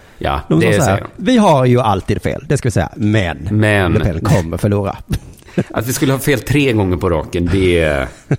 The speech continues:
Speaker 2: <laughs>
Speaker 1: Ja, men även om man räknar in Sverigedemokraterna har de ju också alltid fel om. De underskattar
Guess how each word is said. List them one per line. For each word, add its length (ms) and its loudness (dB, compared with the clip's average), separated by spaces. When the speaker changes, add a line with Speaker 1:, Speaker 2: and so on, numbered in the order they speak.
Speaker 2:
<laughs> 500 -8
Speaker 1:
Ja, 80 2
men 120 2
även 280 2
om 80 0
man 120 2
räknar 300 0
in 360 0
Sverigedemokraterna 840 0
har 60 2
de 120 0
ju 60 2
också 200 -4
alltid 200 -4
fel 260 -6
om. 120 -16
De 220 -2
underskattar 480 0